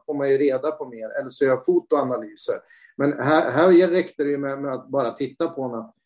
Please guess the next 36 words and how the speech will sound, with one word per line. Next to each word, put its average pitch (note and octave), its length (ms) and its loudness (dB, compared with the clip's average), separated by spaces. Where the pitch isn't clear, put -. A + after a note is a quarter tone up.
Och D#3 120 0
sen D3+ 440 -2
hjälpte D#3 340 2
jag D3 80 -2
henne, D3 180 -4
med, C3+ 320 -6
släppte D3+ 320 -2
lite F3+ 220 4
på C3+ 120 -14
fotlederna, C3+ 580 -2
så C#3 120 -12
går D#3 140 2
hon D3+ 140 0
upp. C#3+ 220 -6
Ja, - 80 -14
men F#3+ 120 0
du, E3+ 100 6
jag - 140 -2
tror G3 120 -2
nog G#3+ 180 -4
kan E3+ 140 -8
ta D3+ 120 -6
en F#3+ 100 -8
tio C#3+ 200 -2
kilo D#3 280 -2
sen A#2 180 -10
då. F#2+ 260 -12
Så D#3 160 -4
där C#3+ 100 4
var F3+ 80 6
ju F#3 60 6
styrkan E3+ 380 2
tillbaka C#3 400 -4
på D3 120 -6
en B2+ 180 -6
gång. F#3 320 -4